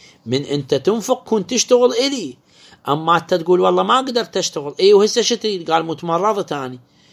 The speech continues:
زين، وإذا صرفت على نفسك أبوي، أنا شو اللي علاقة؟ رجع لي فلوسي كاملة لازم. فما من حقك تاخذ من عندي إذا المرض مالك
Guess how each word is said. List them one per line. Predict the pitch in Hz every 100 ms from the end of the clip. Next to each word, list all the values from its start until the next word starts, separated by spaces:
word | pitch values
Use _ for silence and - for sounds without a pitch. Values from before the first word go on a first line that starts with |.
| _ _ -
زين، | 123 170
وإذا | 170 165 160 175
صرفت | 165 180 175 170
على | 160 175 180
نفسك | 175 175 175
أبوي، | 175 180
أنا | 175
شو | 147 208
اللي | 220
علاقة؟ | 180 180 151 135 - _ _ _ _ -
رجع | 117 117 147
لي | 202
فلوسي | 247 240 214 233
كاملة | - 320 339 226 123
لازم. | 104 98 - _ _ _ _ _ _ _
فما | 147 147 202
من | 254 262
حقك | - 233 - 165
تاخذ | - 180 - 160
من | 156 160
عندي | - 147 135 139
إذا | 139 139
المرض | 131 156 185 160
مالك | 156 196 220 233 -